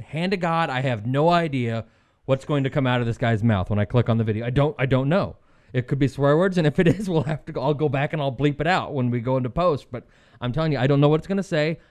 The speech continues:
I've only watched about the first thirty seconds of this video. So what we're gonna start with is we'll start with the beginning of the video and,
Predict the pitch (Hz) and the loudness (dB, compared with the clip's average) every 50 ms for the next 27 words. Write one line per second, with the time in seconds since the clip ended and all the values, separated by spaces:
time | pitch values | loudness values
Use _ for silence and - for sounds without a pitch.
0 | _ - 110 123 123 147 139 139 143 139 135 135 135 139 - - 143 123 113 110 | _ -8 -6 -6 -4 -4 -2 0 0 0 2 0 0 -2 -2 -4 -4 -4 -4 -6
1 | - - 165 165 - - - - 165 165 165 165 - - 151 - 156 135 - 143 | -6 -4 -4 -4 -4 -6 -4 0 0 0 0 0 -4 -4 -6 -4 -4 -4 -4 -4
2 | 135 131 123 104 123 127 123 113 104 95 85 - - 113 113 139 170 175 175 220 | -6 -6 -6 -4 0 0 2 2 2 -2 -4 -4 -2 0 0 0 0 0 0 0
3 | 226 226 226 254 240 233 202 147 135 139 - - - - _ _ - 143 131 135 | 0 0 0 2 2 2 2 0 -2 -4 -6 -14 -20 -20 _ _ -8 -6 -6 -6
4 | 123 - 165 156 160 143 131 135 123 113 127 120 139 147 160 165 196 196 190 143 | -4 -2 -2 -2 -2 -2 -6 -8 -4 -4 -4 -2 0 0 0 0 -2 -4 -2 -2
5 | 139 139 139 151 151 143 139 | -2 -2 0 0 0 -2 -2